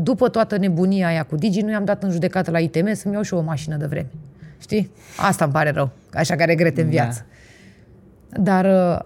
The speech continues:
Speaker 1: a fost nașpa pentru că încă de la vârsta aia, deși eu nu eram pregătită pentru ce însemna jobul ăla, am fost și abuzată,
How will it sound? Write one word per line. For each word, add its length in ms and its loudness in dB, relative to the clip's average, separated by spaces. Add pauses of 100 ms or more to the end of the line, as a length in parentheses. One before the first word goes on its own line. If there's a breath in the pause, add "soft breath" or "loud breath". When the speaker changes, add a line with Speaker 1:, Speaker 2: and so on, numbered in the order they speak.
Speaker 1:
a 100 -2
fost 200 0
nașpa 320 0
pentru 260 -2
că 100 -2
încă 260 0
de 100 2
la 300 2
vârsta 380 -2
aia, 180 2
deși 280 -2
eu 80 4
nu 100 2
eram 220 2
pregătită 560 -2
pentru 400 -2 (360)
ce 160 0
însemna 460 0
jobul 320 0
ăla, 340 0 (800 loud breath)
am 120 2
fost 360 0 (200)
și 420 0
abuzată, 920 2